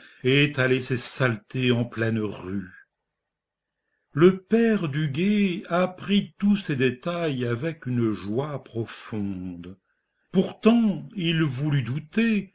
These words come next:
et prétendit d'abord que c'était des histoires de mauvaise langue,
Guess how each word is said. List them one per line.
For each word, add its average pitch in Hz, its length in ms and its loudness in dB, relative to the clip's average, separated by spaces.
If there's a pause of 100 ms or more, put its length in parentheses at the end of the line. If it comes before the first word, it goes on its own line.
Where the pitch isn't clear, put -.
(260)
et 147 280 6
prétendit 131 600 -2
d'abord 117 680 0
que 117 80 -8
c'était 117 260 -6
des 104 280 -2
histoires 139 540 -6
de 104 180 -2
mauvaise 104 680 0
langue, 123 580 0